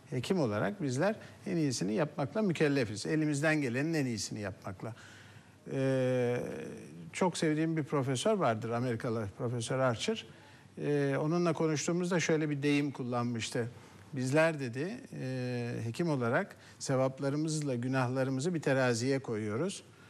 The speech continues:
Sevaplarımız biraz daha ağır bastığı için bu işi yapıyoruz. Yoksa hiç kimse sütten çıkmış ak kaşık değil." Herkesin yaptığı uygulamalarda zaman zaman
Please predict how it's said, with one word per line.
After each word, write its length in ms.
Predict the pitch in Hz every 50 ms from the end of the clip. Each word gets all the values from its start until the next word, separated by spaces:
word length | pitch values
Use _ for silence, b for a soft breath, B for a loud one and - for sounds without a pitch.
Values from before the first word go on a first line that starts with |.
| B B B
Sevaplarımız 800 | - - 143 143 147 143 143 - 156 151 165 180 185 170 156
biraz 340 | 156 151 151 151 151 139 143
daha 140 | 156 156 156
ağır 340 | 147 139 139 139 139 139 135
bastığı 360 | 135 135 127 - - - 208
için 400 | 220 196 147 - 139 123 113 110
bu 80 | 110
işi 220 | 107 95 - - 104
yapıyoruz. 480 | 101 92 - - 107 107 101 107 - B B B B B B B -
Yoksa 280 | 175 160 131 - - 143
hiç 200 | 147 180 165 -
kimse 420 | - 123 101 98 - 165 196 254 269 214
sütten 400 | - - 165 - - 131 127 120
çıkmış 360 | 110 - 127 - - 151 135
ak 180 | 135 127 - -
kaşık 380 | - 113 104 - 156 - -
değil." 200 | 175 175 196 220 214 B B B B B B B
Herkesin 460 | - 214 202 175 - 139 - - 131
yaptığı 420 | 127 123 117 123 - - 131 131
uygulamalarda 840 | 123 117 117 110 113 110 110 113 110 107 107 101 101 101 127 165 160
zaman 340 | 139 139 123 120 131 131 123
zaman 360 | 117 113 110 117 123 143 175